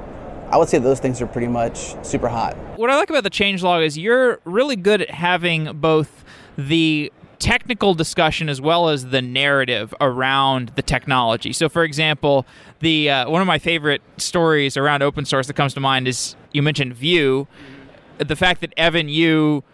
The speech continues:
Speaker 2: started this open source front-end JavaScript framework when Angular and React were both hot,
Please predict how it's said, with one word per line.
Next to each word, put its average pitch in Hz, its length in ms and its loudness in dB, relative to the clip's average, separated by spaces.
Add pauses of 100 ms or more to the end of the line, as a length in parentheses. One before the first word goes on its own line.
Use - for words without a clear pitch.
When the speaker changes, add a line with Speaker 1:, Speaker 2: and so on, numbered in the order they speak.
Speaker 2:
started 175 600 0
this 147 260 0 (840)
open 190 280 2
source 160 720 0 (200)
front-end 180 520 0
JavaScript 180 440 2
framework 147 520 0
when 139 480 0 (100)
Angular 151 600 2
and 131 200 -2
React 143 520 0
were 139 140 0
both 139 380 0
hot, 175 460 0